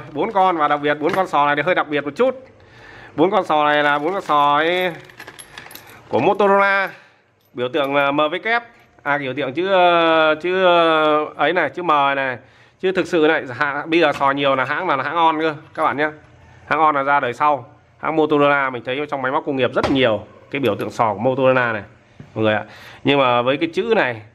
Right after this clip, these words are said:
đây là sò đẻo đấy. Với cái chữ kiểu này thì, ờ, mấy anh Trung Quốc anh in phát được ấy. Đẹp, đẹp y như thế luôn.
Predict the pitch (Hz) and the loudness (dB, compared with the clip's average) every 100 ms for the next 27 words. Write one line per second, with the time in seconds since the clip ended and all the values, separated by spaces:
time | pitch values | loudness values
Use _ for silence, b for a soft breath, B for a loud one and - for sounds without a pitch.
0 | b b b b b - 131 123 117 113 | b b b b b -4 -2 -2 -2 -4
1 | 92 143 - - 131 139 165 175 233 170 | -2 -4 -4 -16 -4 0 0 -2 -2 0
2 | 117 120 107 104 113 104 101 101 98 95 | 0 -2 -4 -8 -8 -8 -6 -6 -6 -8
3 | 95 - B B 113 143 147 147 127 170 | -12 -16 B B 2 2 0 -4 0 0
4 | 120 123 143 120 214 - 135 113 - B | 0 -4 -6 -2 -2 -2 -6 -8 -16 B
5 | B _ _ 123 - 123 117 151 165 156 | B _ _ -12 -10 -6 -6 2 4 4
6 | 143 131 139 147 | 2 0 2 0